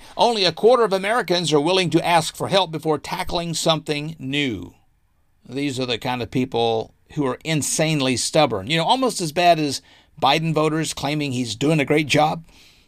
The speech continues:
Half of the respondents said they, they wait to ask for help until it starts to become too overwhelming. So my money's on Kamala asking for help very soon.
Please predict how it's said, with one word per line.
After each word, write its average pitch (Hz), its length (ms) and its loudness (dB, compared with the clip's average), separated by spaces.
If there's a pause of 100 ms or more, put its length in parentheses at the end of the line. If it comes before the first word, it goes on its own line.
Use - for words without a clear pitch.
(340)
Half 196 240 4
of 180 100 -2
the 160 60 -4
respondents 156 560 0
said 151 180 -2
they, 139 240 -2 (400)
they 147 100 0
wait 170 260 0
to 143 100 -4
ask 151 280 0
for 120 120 -8
help 151 240 0
until 143 380 0
it 160 140 -6
starts 151 380 -4
to - 80 -6
become 147 540 -2 (140)
too 214 200 -4
overwhelming. 127 720 -6 (720)
So 143 460 2
my 277 240 0
money's 247 360 -2
on 185 220 0
Kamala 139 560 0 (240)
asking 156 540 -2
for 139 160 -6
help 143 200 0
very 110 440 -2
soon. - 460 -10